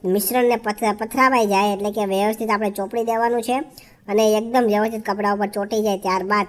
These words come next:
તમારે મિત્રો, બે થી ત્રણ જેટલી કપૂરની ગોટી લેવાની છે અને આ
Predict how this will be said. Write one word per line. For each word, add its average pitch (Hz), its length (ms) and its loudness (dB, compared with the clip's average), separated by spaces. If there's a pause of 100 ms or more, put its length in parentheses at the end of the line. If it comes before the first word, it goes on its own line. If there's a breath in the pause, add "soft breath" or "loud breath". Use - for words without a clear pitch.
તમારે 196 280 0
મિત્રો, 190 320 -2
બે 190 180 -2
થી 196 160 -6
ત્રણ 226 400 -2
જેટલી 214 260 -2
કપૂરની 196 440 -4
ગોટી 185 320 -4
લેવાની 156 360 -2
છે 214 140 -2 (600 loud breath)
અને 196 120 -2
આ 185 220 2